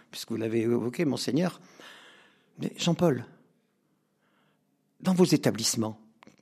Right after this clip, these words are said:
qui étaient aussi les siens, dans nos établissements, on se préoccupe trop du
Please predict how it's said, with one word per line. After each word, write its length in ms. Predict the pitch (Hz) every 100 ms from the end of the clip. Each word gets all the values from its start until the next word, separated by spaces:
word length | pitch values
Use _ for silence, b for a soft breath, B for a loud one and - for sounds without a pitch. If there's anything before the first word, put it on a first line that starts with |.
| -
qui 120 | -
étaient 200 | - -
aussi 200 | - -
les 80 | 214
siens, 280 | - 107 - - B B B B -
dans 160 | 120
nos 120 | 196
établissements, 760 | 214 151 - 107 117 - 113 113 _ _ _ _ _ _ _
on 120 | - 165
se 60 |
préoccupe 500 | - 175 160 151 -
trop 440 | - 156 208 - - _ _ _ _ _
du 240 | 110 127